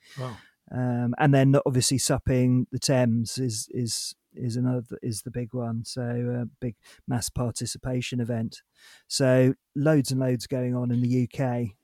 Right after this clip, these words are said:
Speaker 1: Have there
Speaker 2: Um,
Speaker 1: been lots of people, um, attending that Sup the Thames? I mean, uh, 'cause I know the one in Paris, I think they do it every single year in December or January, somewhere in, sometime in the winter.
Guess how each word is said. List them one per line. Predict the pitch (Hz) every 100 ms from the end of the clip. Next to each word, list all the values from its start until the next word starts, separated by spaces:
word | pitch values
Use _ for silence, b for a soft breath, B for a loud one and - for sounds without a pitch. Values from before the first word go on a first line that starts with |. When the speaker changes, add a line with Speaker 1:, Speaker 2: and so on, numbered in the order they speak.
| _
Speaker 1:
Have | 135 131
there | 127
Speaker 2:
Um, | 131
Speaker 1:
been | 165 156
lots | 165 -
of | 165
people, | - 175 175 160 156 139
um, | 135 135
attending | 131 - 160 151
that | 135 120
Sup | - 135
the | 127
Thames? | - 120 92 -
I |
mean, | 120 117
uh, | 117
'cause | -
I | 135
know | 135 147 147 139 B B B
the | 131 123
one | 143
in | 139
Paris, | 117 - 190 151 113 - - -
I |
think | 139 117
they | 117
do | 104 127
it | 117
every | 117 120
single | - 123 117
year | 117 123
in | 110
December | 98 - 147 180 190
or | 180 135
January, | 110 131 143 131
somewhere | 113 165 160
in, | 131 127
sometime | 170 160 151
in | 117
the | 107
winter. | 127 113 90